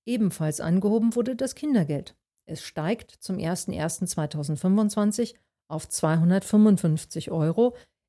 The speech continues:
In zweitausendsechsundzwanzig erfolgt eine weitere Erhöhung auf zweihundertneunundfünfzig Euro.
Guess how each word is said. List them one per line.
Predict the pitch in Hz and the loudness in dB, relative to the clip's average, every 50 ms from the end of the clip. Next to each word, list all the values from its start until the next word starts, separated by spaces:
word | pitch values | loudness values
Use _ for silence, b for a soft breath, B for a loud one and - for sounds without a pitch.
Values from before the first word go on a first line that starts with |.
| _ _ | _ _
In | - 185 175 175 175 | -2 0 2 2 2
zweitausendsechsundzwanzig | 170 - - 160 160 - 160 151 147 143 151 147 165 170 - - 226 214 - - 208 202 202 196 226 208 - - | 0 -2 -4 -6 -4 -4 -4 -4 -4 -2 -2 -2 -2 -2 -2 -2 -2 -2 -2 -2 -2 -2 -2 -2 -4 -4 -6 -8
erfolgt | - 185 170 - - 175 170 185 180 - - - | -10 -10 -8 -4 -2 -2 -2 -2 -2 -6 -12 -10
eine | 170 165 156 156 156 139 | -6 -4 -2 -2 -2 -2
weitere | 151 151 170 190 190 233 208 214 | -2 0 0 -2 -2 -4 -4 -4
Erhöhung | - - 175 139 131 170 175 190 208 220 - | -4 -4 -4 -2 -2 0 0 0 0 0 -2
auf | - - 170 190 - | -4 -6 -8 -8 -8
zweihundertneunundfünfzig | - - - - 165 180 190 202 196 202 185 175 185 185 190 190 185 - - 160 147 147 - - - 156 143 - | -8 -6 -4 -2 0 0 0 0 0 0 2 2 4 4 4 2 2 0 0 0 -2 -2 -4 -10 -14 -12 -10 -8
Euro. | - 156 151 147 147 - 143 | -6 -4 -4 -4 -6 -8 -12